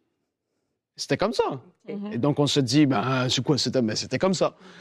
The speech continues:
Speaker 1: Dans l'armée, si quelqu'un voulait se marier, c'était avec un autre officier, pas quelqu'un de moindre, entre guillemets.
Speaker 2: Mhm.
Speaker 1: Et pour être certain que ça n'arrive pas là,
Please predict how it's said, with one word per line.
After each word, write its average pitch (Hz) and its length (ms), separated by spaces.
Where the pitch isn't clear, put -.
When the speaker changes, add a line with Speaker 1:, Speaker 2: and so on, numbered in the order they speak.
Speaker 1:
Dans 135 120
l'armée, 165 640
si - 340
quelqu'un 190 240
voulait 170 140
se 175 100
marier, 170 240
c'était 160 160
avec 131 160
un 143 80
autre 156 160
officier, 120 440
pas 160 200
quelqu'un 156 400
de 139 100
moindre, 143 480
entre 123 220
guillemets. 113 340
Speaker 2:
Mhm. 98 100
Speaker 1:
Et 156 40
pour 190 200
être 190 100
certain - 680
que 175 100
ça 165 180
n'arrive 175 340
pas 202 240
là, 160 300